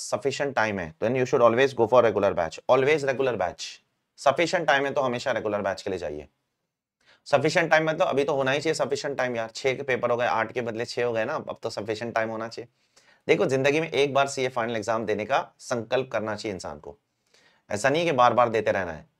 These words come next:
एक बार जीवन में देना है, अच्छे से देना है, तो अच्छे से देना है तो अच्छे से पढ़ना भी है। और अच्छे से कब पढ़ा जाएगा? जब हर एक प्रोविजन पे आप समय बिताओगे। आप हमारे क्लास के स्टूडेंट से पूछो, हम लोग एक एक प्रोविजन पे कितना समय बिताते हैं रेगुलर बैच में।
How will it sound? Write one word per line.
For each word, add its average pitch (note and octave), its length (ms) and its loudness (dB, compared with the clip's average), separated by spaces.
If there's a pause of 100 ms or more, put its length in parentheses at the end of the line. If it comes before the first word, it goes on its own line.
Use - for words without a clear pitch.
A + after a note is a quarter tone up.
(320)
एक E3+ 240 8
बार D#3+ 160 4
जीवन D3 200 -2
में C#3+ 140 -4
देना C3 160 0
है, D#3 160 -4
अच्छे - 340 -4
से B2 100 -2
देना A2 220 -2
है, C#3+ 220 -6
तो - 60 -6
अच्छे C3 360 -4
से D3 120 -2
देना B2+ 160 0
है C3 80 -2
तो B2+ 100 -4
अच्छे - 220 -6
से A#2 100 -10
पढ़ना G2 320 -4
भी E2 120 -8
है। C#2+ 140 -14 (800)
और B2+ 120 6
अच्छे C3+ 240 4
से D#3 120 0
कब D#3+ 220 2
पढ़ा C3+ 140 8
जाएगा? B2+ 300 2
जब C3 240 -2
हर C#3+ 120 6
एक F3 140 -4 (180)
प्रोविजन C3 440 0
पे - 80 2
आप A#2+ 200 2
समय A#2 360 -2
बिताओगे। D#2 440 -6 (1000)
आप G#2+ 140 -2
हमारे B2+ 220 0
क्लास C3 300 0
के C#3 80 -2
स्टूडेंट C#3 300 -2
से C#3+ 100 -6
पूछो, A#2 200 -6
हम A#2+ 100 -2
लोग D#3+ 140 -2
एक D#3 200 -2
एक D#3+ 120 -4
प्रोविजन B2 360 -2
पे C3+ 100 -10
कितना E3+ 320 -4
समय A#2+ 260 -4
बिताते F#2+ 340 -4
हैं F#2 100 -8
रेगुलर G2+ 260 -2
बैच D#2+ 280 -6
में। D#2 80 -20